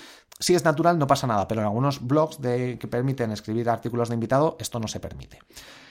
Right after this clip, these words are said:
Entonces, bueno, no pasa nada, no pasa nada. Como te digo, es una de las mejores estrategias seo porque puedes poner tú exactamente las palabras clave, no tienes que sobreoptimizar, puedes utilizar algún sinónimo, palabras relacionadas, alguna frase,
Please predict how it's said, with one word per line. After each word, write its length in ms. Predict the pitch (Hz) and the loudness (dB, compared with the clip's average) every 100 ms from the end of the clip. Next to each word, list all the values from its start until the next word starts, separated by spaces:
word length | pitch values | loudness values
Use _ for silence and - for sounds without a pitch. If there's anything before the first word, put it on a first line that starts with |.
| - - | -20 2
Entonces, 460 | 139 131 160 165 | 4 6 6 4
bueno, 320 | 123 113 82 - | 2 -2 -4 -10
no 120 | 104 90 | -8 -6
pasa 200 | - 98 | -6 -2
nada, 300 | 196 190 - | -2 -2 -6
no 80 | 85 | -14
pasa 160 | - | -10
nada. 320 | 69 90 - _ _ _ _ _ _ _ _ _ | -6 -6 -6 _ _ _ _ _ _ _ _ _
Como 200 | - 120 | -6 -4
te 80 | 123 | 2
digo, 320 | 143 147 95 - - - | 4 4 2 -8 -20 -14
es 140 | - 131 | -4 2
una 140 | 160 | 6
de 60 | 147 | 6
las 120 | 120 | 4
mejores 260 | 110 123 123 | 2 0 0
estrategias 500 | 117 101 101 - - | -4 -6 -8 -8 -4
seo 360 | 135 151 - _ | -4 -4 -12 _
porque 280 | 113 101 135 | -8 -4 -4
puedes 360 | 135 104 110 - | -4 -4 -4 0
poner 380 | 151 117 135 | 2 4 2
tú 160 | 135 147 | 2 2
exactamente 460 | 123 113 127 123 147 | 2 -2 -4 -2 0
las 140 | 123 | 0
palabras 360 | 107 107 120 - | -2 0 0 2
clave, 380 | 131 147 190 104 | 2 4 2 -2
no 180 | 98 113 | -6 -2
tienes 200 | 123 - | -4 -4
que 100 | 110 | -4
sobreoptimizar, 720 | 104 98 98 117 127 - - | -4 -6 -6 -6 -2 0 0
puedes 180 | 104 101 | -2 -6
utilizar 360 | 101 87 - | -8 -10 -10
algún 180 | 92 117 | -8 -6
sinónimo, 640 | 135 175 151 151 147 147 139 | -4 0 2 2 2 0 -2
palabras 300 | 95 92 95 | -6 -8 -10
relacionadas, 440 | 110 127 147 131 | -10 -6 -4 -2
alguna 260 | 104 104 113 | -2 -4 -4
frase, 460 | 120 117 - 123 | -2 -2 -2 -6